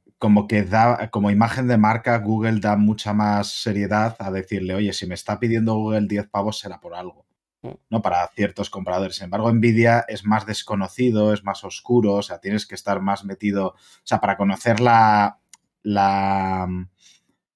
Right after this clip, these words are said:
Speaker 1: para conocer la empresa tienes que estar un poquito más metido en lo que es el rollo informática que para conocer Google,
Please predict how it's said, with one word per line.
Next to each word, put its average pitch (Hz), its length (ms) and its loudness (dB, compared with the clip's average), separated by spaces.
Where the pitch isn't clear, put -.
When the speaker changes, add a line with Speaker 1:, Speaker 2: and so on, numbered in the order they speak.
Speaker 1:
para 104 180 0
conocer 101 320 0
la 117 100 2
empresa 120 440 0
tienes 107 200 0
que 117 60 -4
estar 110 160 -4
un 104 80 2
poquito 104 240 -2
más 95 160 -4
metido 98 300 -2
en 92 80 -2
lo 92 140 -4
que 95 340 0
es - 160 -6
el 98 240 -6
rollo 95 220 -4
informática 101 680 -4
que 101 280 -2
para 92 160 -4
conocer 87 380 -8
Google, 98 340 -2